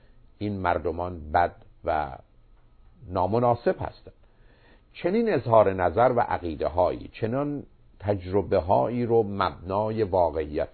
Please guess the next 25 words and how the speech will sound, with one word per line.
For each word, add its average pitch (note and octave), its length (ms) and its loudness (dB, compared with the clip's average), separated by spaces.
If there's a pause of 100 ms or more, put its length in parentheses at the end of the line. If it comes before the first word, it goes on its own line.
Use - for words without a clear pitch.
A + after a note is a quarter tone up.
قرار E2 320 2
دادن D2 460 -4 (360)
که G2 80 -8
متاسفانه F#2 600 -2
بسیاری A2 600 2
از F2 160 0
مردم F2+ 380 -2
برای E2+ 260 2
اون F2+ 220 -4
اهمیت E2+ 540 -4
بسیار F#2 680 2
قائلن، D2+ 540 -4 (500)
تا F#2+ 120 2
اونجا F2+ 640 2 (380)
که F#2+ 200 -4
تجربه‌ای G2+ 760 0
که C#3 140 -4
شاید G2 640 -2 (400)
در F2+ 160 2
بسیاری B2 600 4
از G2 180 2
موارد G2 480 0
خطرناکترین F#2+ 1700 -4 (480)
دشمن G#2+ 580 -2
انسان E2+ 600 -4